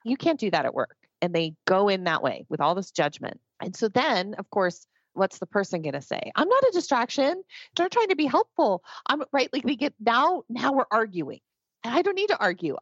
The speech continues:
I just need to say, "Look, this is what I observed. You came to work today and I, I heard you talk about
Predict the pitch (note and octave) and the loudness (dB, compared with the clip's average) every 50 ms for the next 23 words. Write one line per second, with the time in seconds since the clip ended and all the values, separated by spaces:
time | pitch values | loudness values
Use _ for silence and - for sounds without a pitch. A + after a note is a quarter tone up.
0 | - - C#4 - - D#4+ - - - C4 C4 - A#3+ A3+ - - B3+ A#3 A3 G#3 | -4 -2 -2 -2 -2 -4 -4 -4 -4 -4 -2 -2 -2 -2 0 2 0 2 2 2
1 | B3 A#3 F#3 - - - _ _ - A#3+ A#3+ - E4 D4 C4+ C#4+ C#4 D4 D4 B3 | 2 2 2 0 -6 -20 _ _ 0 0 0 0 0 2 2 2 2 2 2 2
2 | - D#3 C3 - - - F3+ F3 - G3 F#3 G3+ G3+ G3 F3 E3+ E3+ - - E3+ | 0 0 0 0 -2 -4 -6 -4 -2 -2 -2 0 0 0 2 0 0 0 0 0
3 | D#3+ D3+ C#3+ C#3+ C#3+ - - - D#3 D3+ C#3+ C#3 D#3 D3+ D3 _ _ - - - | 0 2 2 0 0 -2 -4 -4 -2 0 0 0 0 -2 -4 _ _ -10 -10 -8
4 | - - - B3 A#3 - - C3 - C3 E3+ G#3 - _ _ - G#3 F3+ F3 - | -2 0 2 2 2 2 0 0 0 0 -2 -2 -6 _ _ -2 0 0 0 0
5 | F#3+ F3 E3+ D3+ C#3 C3+ D3+ D#3+ | -2 0 2 2 2 2 2 0